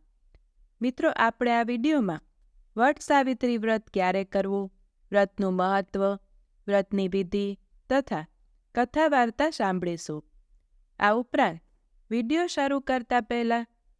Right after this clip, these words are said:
જો તમે ચેનલને સબસ્ક્રાઇબ ન કરી હોય તો જરૂરથી કરશો, જેથી આવનારા નવા વીડિયોની માહિતી તમને મળતી રહે. તો ચાલો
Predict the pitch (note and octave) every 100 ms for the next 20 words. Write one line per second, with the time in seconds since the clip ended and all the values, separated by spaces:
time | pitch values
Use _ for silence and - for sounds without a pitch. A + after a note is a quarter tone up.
0 | _ - A#3+ A#3 A#3 A3+ A3+ A3 A3+ A3+
1 | A#3 A3 A3 - A3+ A3 A#3 D#4 - G#3
2 | F#3 F3+ D#3 D#3 _ _ _ _ C4+ A#3
3 | A#3+ A#3+ A#3 - G#3+ F#3 F#3 - D3+ D3+
4 | _ _ _ _ _ _ _ - C4+ C#4+
5 | G3 - _ _ _ - G#3+ B3 D4+ D#4+
6 | D#4 C4 B3 B3 A#3+ A#3+ A3 A#3+ A#3 A#3
7 | C4+ C4 - D#3 D3+ _ _ _ - A3
8 | B3+ A#3 G3 F#3 - F#3 D#3+ D#3+ D3+ -
9 | _ _ _ _ _ _ - G#3 A3 G#3+
10 | G#3+ G#3+